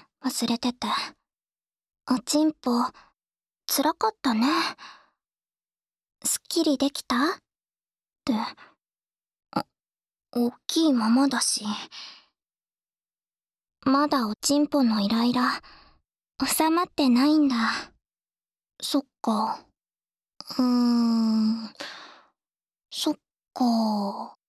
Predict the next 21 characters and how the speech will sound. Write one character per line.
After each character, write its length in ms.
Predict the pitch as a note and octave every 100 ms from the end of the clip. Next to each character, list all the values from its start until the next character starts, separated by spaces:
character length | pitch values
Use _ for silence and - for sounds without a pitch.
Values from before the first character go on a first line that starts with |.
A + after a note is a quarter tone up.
| _ _ _ _ _ _ _ _
そ 280 | - - C4
れ 80 | D4+
っ 80 | F4+ _ _ -
て 200 | F4 E4+
ま 240 | E4 E4+
だ 260 | C#4+ B3 - - _ _ _ _ _
溜 120 | C4+
ま 140 | B3+ C#4
っ 60 | - _
て 160 | C#4+ C#4
る 120 | F4
っ 40 | - _
て 100 | -
こ 200 | B3 -
と？ 260 | - C#4 C5+ - _ _ _ _ _ _ _ _ _ _ _ _ _ _ _ _ _ _ _ _ _
そ 160 | - F#4
っ 80 | F4+ _
か。 580 | - C4+ A3+ A3 - _ _ _ _ _ _ _ _ _ _ _ _ _ _ _ _ _ _ _ _ _ _ _ -
お 140 | D#4+
ま 260 | D#4 F4+
ん 100 | F#4